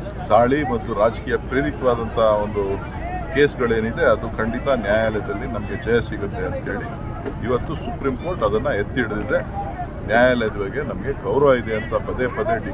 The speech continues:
ಕೆ ಶಿವಕುಮಾರ್ ಅವರು ನಾನು ಸ್ಪಷ್ಟಪಡಿಸ್ತಾ ಇದ್ವಿ. ಇವತ್ತು ಆ ಕೆಲಸ ಆಗಿದೆ.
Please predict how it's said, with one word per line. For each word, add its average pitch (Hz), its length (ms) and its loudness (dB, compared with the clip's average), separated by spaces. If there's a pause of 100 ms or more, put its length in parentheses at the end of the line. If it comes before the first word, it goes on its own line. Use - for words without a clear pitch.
ಕೆ 120 140 0
ಶಿವಕುಮಾರ್ 101 400 -4
ಅವರು 101 240 -2
ನಾನು 98 300 -2
ಸ್ಪಷ್ಟಪಡಿಸ್ತಾ - 760 -4
ಇದ್ವಿ. 85 220 -4 (540)
ಇವತ್ತು 135 260 0
ಆ 110 100 8
ಕೆಲಸ - 280 0
ಆಗಿದೆ. 92 320 2